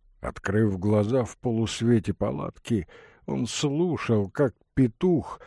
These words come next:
с придыханием прилежно надрывает глотку. Его возили в обозе и на ночь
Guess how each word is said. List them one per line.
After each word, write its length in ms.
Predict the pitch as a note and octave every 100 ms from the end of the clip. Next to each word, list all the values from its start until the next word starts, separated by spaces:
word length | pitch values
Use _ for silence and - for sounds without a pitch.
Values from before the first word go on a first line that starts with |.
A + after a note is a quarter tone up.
| -
с 160 | - -
придыханием 1120 | - E3+ D3 D#3 - F#3 D3+ A#2 A2 G#2 G2+
прилежно 760 | F#2 D3 D#3+ F#3+ F3+ A2 B2 A#2+
надрывает 720 | C3 C3 D#3+ E3+ E3+ D#3 C#3+
глотку. 600 | C#3 F3 D#3 - - - - _ _ _ _ -
Его 280 | A3 A3 D#3+
возили 420 | G#2 F#2+ B2+ G#2+
в 160 | F#2+ G2+
обозе 540 | F2 C3+ F#3 F#2 G#2+
и 140 | G#2+
на 200 | C3 E3
ночь 300 | C#3+ G#2+ -